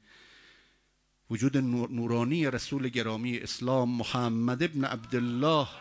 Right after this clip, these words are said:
اللهم صل علی محمد. می‌فرماد جبرائیل برای من وحی آورد.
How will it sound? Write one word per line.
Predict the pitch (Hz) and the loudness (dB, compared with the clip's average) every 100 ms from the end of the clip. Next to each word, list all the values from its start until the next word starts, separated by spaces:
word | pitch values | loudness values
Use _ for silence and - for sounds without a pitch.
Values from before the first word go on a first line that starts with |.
| - | -12
اللهم | 117 107 101 104 95 | -8 -8 -10 -12 -14
صل | - | -14
علی | 107 104 107 - 247 254 254 247 240 269 - - 254 - - 254 285 285 285 277 262 254 262 - - - - 302 - - 294 302 330 320 - - | -16 -18 -20 -20 -20 -20 -18 -18 -20 -20 -20 -20 -20 -20 -20 -18 -18 -18 -20 -20 -18 -18 -20 -20 -20 -20 -20 -20 -20 -20 -16 -14 -14 -16 -20 -18
محمد. | - - 277 269 247 254 - - - - - - - - - - - - - - - | -16 -14 -16 -16 -20 -20 -20 -20 -20 -20 -20 -12 -12 -12 -20 -20 -20 -20 -20 -20 -8
می‌فرماد | 110 123 110 143 - | 0 2 4 2 2
جبرائیل | 127 110 117 120 135 151 | 0 2 2 2 2 2
برای | 120 131 139 | 2 2 2
من | 143 139 | 0 0
وحی | 127 147 - 156 | 2 2 2 2
آورد. | 143 151 | 2 0